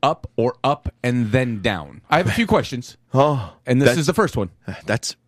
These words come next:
Speaker 2: very interesting because literally this is a joke that I've been saying at work for the last two weeks.
Speaker 1: Turns into reality.
Speaker 2: I say it to everyone. I've even said it to customers. I,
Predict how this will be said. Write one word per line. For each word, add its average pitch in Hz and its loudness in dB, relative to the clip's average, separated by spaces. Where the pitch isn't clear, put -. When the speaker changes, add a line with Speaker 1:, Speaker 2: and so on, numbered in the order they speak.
Speaker 2:
very 120 2
interesting 95 -2
because 98 0
literally 123 0
this 107 -2
is 135 0
a 147 2
joke 123 0
that 95 2
I've 90 0
been 98 -4
saying 101 -2
at 107 -2
work 95 -2
for 95 -2
the 87 -2
last 90 -2
two 131 -2
weeks. 117 -6
Speaker 1:
Turns 95 -6
into 85 -6
reality. 85 -8
Speaker 2:
I 107 0
say 113 0
it 90 -4
to - -4
everyone. 110 0
I've 98 -4
even 117 -4
said 113 0
it 98 -6
to 101 -10
customers. - -6
I, 98 -6